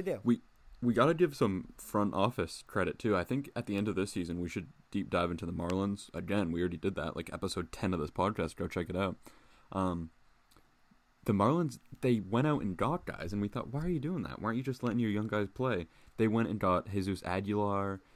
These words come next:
Speaker 2: They got Jonathan V R. He, they shipped him away, but there
Speaker 1: Big
Speaker 2: you go. Like,
Speaker 1: buyers
Speaker 2: flip
Speaker 1: at the
Speaker 2: him.
Speaker 1: deadline. They go buy
Speaker 2: Yeah.
Speaker 1: Marte.
Speaker 2: Yeah, it's like this, this team,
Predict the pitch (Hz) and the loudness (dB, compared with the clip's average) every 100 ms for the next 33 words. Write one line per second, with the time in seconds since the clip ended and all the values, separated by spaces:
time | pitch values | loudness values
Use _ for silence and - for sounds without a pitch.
0 | - - 95 92 87 - - 98 95 92 | -12 -2 2 2 2 -2 -4 0 0 0
1 | 85 90 85 87 98 95 85 - 90 - | 0 2 4 2 0 -2 -6 -4 -4 -4
2 | 87 87 85 90 90 82 85 78 - - | -6 -4 0 0 0 0 -2 -2 -10 -20
3 | - - - 98 151 156 160 214 202 202 | -20 -12 2 4 4 4 4 4 4 2
4 | 202 208 233 - 214 127 - 190 202 247 | 0 0 -4 -4 -8 -8 -8 -4 4 6
5 | 269 269 269 277 254 277 226 120 - _ | 8 6 8 6 8 6 6 0 -8 _
6 | _ - _ - 170 123 101 95 127 - | _ -20 _ 4 6 6 4 4 0 -2
7 | - 131 - 143 165 147 123 | 2 2 6 4 6 4 0